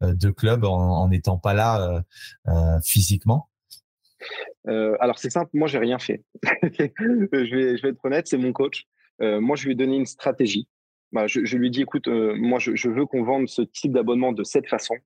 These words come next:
Speaker 2: Moi, j'ai travaillé uniquement la partie, euh, euh, commerciale et digitale pour vendre cet abonnement. Le reste, c'est lui. C'est lui l'expert après. Moi, mon, mon job, c'est de former mon commercial, de vendre cet abonnement.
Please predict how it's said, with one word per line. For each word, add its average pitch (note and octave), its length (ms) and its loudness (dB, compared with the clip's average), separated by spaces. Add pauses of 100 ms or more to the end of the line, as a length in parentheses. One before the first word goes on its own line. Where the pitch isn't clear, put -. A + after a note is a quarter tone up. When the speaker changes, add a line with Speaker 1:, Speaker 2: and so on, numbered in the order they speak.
Speaker 2:
Moi, A#2+ 100 2
j'ai A#2+ 140 -2
travaillé B2+ 280 0
uniquement D3 320 -2
la B2+ 120 0
partie, B2 360 -2
euh, A2 100 4 (540)
euh, G2+ 540 0
commerciale C3 640 0
et B2 140 0
digitale A#2 520 -2 (160)
pour G#2 160 0
vendre B2+ 160 0
cet - 120 -12
abonnement. A#2 380 0
Le C3 160 2
reste, B2 340 -2
c'est - 160 -2
lui. G2+ 160 0 (120)
C'est - 180 -4
lui C#3+ 140 0
l'expert C3 440 -2
après. F#2 280 -4 (460)
Moi, D3 180 0
mon, C#3+ 140 -2
mon C3+ 180 0
job, D#3 220 0
c'est - 140 -6
de A#2+ 80 0
former C3+ 280 0
mon C#3 120 0
commercial, B2+ 480 -2
de A#2 80 0
vendre A#2 200 0
cet - 160 -8
abonnement. A2 440 0